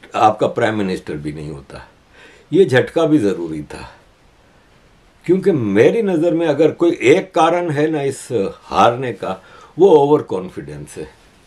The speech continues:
बीजेपी वालों को ये था कि "We have brand मोदी, मोदी ब्रांड हमारे साथ है, हम उस पे लड़ेंगे।" <clears throat> उन्होंने किसी और चीज़ पे ध्यान नहीं दिया, उन्होंने इस बात पे भी ध्यान नहीं दिया कि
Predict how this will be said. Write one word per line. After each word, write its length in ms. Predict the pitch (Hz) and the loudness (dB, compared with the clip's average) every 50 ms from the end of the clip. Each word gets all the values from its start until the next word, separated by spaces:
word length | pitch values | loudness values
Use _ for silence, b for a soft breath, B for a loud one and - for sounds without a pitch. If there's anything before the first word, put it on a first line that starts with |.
| _ b b b b b b b b b - | _ b b b b b b b b b -6
बीजेपी 480 | 120 180 208 190 214 226 - - 233 226 | -4 -4 -2 2 2 2 2 2 -4 -4
वालों 380 | 196 185 180 180 180 190 175 | -2 0 2 2 2 0 0
को 180 | 156 - 190 202 | 0 2 4 4
ये 200 | 175 170 190 185 | 4 4 0 0
था 200 | - - 175 180 | 2 0 0 0
कि 160 | 170 - 208 | 2 2 0
"We 300 | 180 147 151 180 160 160 | 2 4 4 4 4 4
have 160 | 196 185 160 131 98 | 4 2 0 -2 0
brand 300 | 107 127 139 151 165 175 | 2 4 4 4 2 0
मोदी, 460 | 156 131 123 120 113 98 107 104 - - - - _ _ _ b b b b b b b b b b - | -2 -2 -2 -2 -2 -2 -4 -10 -12 -14 -20 -20 _ _ _ b b b b b b b b b b -2
मोदी 340 | 98 110 131 156 151 190 208 | 2 4 4 4 4 0 -4
ब्रांड 460 | 170 131 131 135 139 147 170 190 165 | -2 0 2 4 4 4 2 0 0
हमारे 420 | 135 127 123 139 139 147 160 165 | -2 -2 0 2 2 2 2 0
साथ 260 | - - 156 156 156 - - | -2 -2 -2 -2 -2 -2 -2
है, 60 | 190 | -2
हम 340 | 185 139 147 151 151 160 165 - | 0 2 2 0 0 -2 -4 -6
उस 160 | 135 110 - | -10 -10 -6
पे 120 | - - 117 | 0 0 2
लड़ेंगे।" 500 | 104 95 92 95 92 92 82 76 73 73 _ b b b b b b b b b b b | 2 2 0 0 -2 -2 -4 -6 -8 -10 _ b b b b b b b b b b b
<clears throat> 60 | - - 143 160 190 202 202 208 214 220 208 - 156 185 - - - - _ _ _ _ _ _ _ _ _ _ _ _ _ _ b b b b b b b b b b | -4 0 2 4 4 6 4 4 2 0 -2 -4 -6 -6 -6 -6 -10 -12 _ _ _ _ _ _ _ _ _ _ _ _ _ _ b b b b b b b b b b
उन्होंने 240 | 139 185 233 233 233 | 4 4 6 6 4
किसी 300 | - - 202 190 - 240 | 2 -2 -6 -6 -2 4
और 200 | 240 214 208 214 | 6 6 6 6
चीज़ 260 | - - 226 202 - | 2 -6 -10 -10 -6
पे 100 | - 185 | -4 -4
ध्यान 340 | 165 110 104 107 95 92 87 | -4 -2 -2 -4 -4 -4 -8
नहीं 140 | 85 82 76 | -12 -14 -16
दिया, 200 | 65 - 76 - - - - _ _ _ _ _ _ - - - - B B B B B B B B 196 | -18 -18 -20 -20 -20 -20 -20 _ _ _ _ _ _ -12 -12 -12 -12 B B B B B B B B -2
उन्होंने 340 | 165 196 226 226 226 233 220 | 0 2 2 4 4 4 2
इस 400 | 208 202 - 190 196 - - - | 2 2 0 0 0 0 2 2
बात 240 | 190 185 185 185 - | 2 2 2 0 -2
पे 100 | 190 190 | -2 -2
भी 140 | 175 190 185 | 0 0 -2
ध्यान 320 | 160 127 120 120 139 160 | 0 0 -2 0 0 0
नहीं 240 | 170 165 160 170 175 | -2 -2 -2 -2 -4
दिया 280 | 160 147 147 147 135 131 | -2 2 2 2 2 0
कि 340 | - - 160 160 156 - | -2 -2 0 0 -2 -2